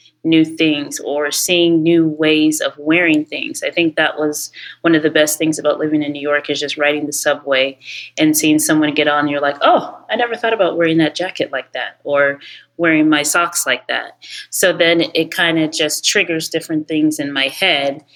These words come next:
So when I'm creating, I think it, it allows me to see things in different ways. So, um, I think both sides just bring something different. And I don't know if one really overrides the other.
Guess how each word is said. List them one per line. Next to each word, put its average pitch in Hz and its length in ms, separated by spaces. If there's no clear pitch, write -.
So - 240
when 156 140
I'm 147 180
creating, 156 720
I - 160
think 156 320
it, 143 220
it 151 140
allows 147 400
me 151 160
to 151 180
see 160 240
things 151 380
in 139 140
different 139 420
ways. 135 420
So, 139 520
um, 147 320
I 160 80
think - 260
both 170 220
sides 151 480
just 160 320
bring 160 240
something 147 480
different. 214 480
And 147 540
I 151 80
don't 151 220
know 139 160
if 135 160
one 143 640
really 147 300
overrides 139 680
the 135 180
other. 135 320